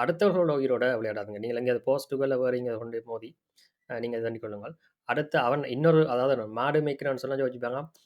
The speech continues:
அவன் ஒரு, அவன குடும்பம், அங்க ஒரு குடும்பம் இருந்திருக்கும் அவனை நம்பி. அவன் ஒரு சாதாரண தொழில் செஞ்சு குடும்பத்தை கொண்டு போறவராக இருக்கலாம். அப்படி இருக்கிற ஒரு நபரையும் கொலை செஞ்சு நீங்களும் கொ-, சாகுற அளவுக்கு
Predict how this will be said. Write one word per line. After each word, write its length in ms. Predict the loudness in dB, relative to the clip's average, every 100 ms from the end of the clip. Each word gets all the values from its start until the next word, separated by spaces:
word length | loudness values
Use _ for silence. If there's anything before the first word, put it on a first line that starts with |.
| -20
அவன் 200 | -6 -2
ஒரு, 140 | 0 0
அவன 320 | 0 -4 -2
குடும்பம், 200 | -2 -2
அங்க 140 | 0 0
ஒரு 80 |
குடும்பம் 280 | 0 -2 -2
இருந்திருக்கும் 380 | -2 -4 -6 -8
அவனை 180 | -8 -10
நம்பி. 280 | -12 -14 -18 _ -20 _
அவன் 160 | -6 -4
ஒரு 80 |
சாதாரண 380 | -2 0 2 0
தொழில் 320 | 0 0 0
செஞ்சு 640 | -2 -6 -4 -2 -2 -4 -6
குடும்பத்தை 360 | -8 -8 -8 -8
கொண்டு 200 | -8 -8
போறவராக 400 | -8 -6 -6 -6
இருக்கலாம். 340 | -10 -14 -20 _ _ _ _ _
அப்படி 280 | -12 -6 -4
இருக்கிற 160 | -2
ஒரு 100 | -2
நபரையும் 540 | -2 0 2 4 4 0 -6 _ -20 _ _ _ _ _ _ _ -6
கொலை 220 | 0 0 0
செஞ்சு 240 | -2 -2
நீங்களும் 520 | 0 2 4 2 0
கொ-, 280 | -2 -2 -2 -2
சாகுற 240 | 0 2
அளவுக்கு 520 | 2 0 -2 -6 -10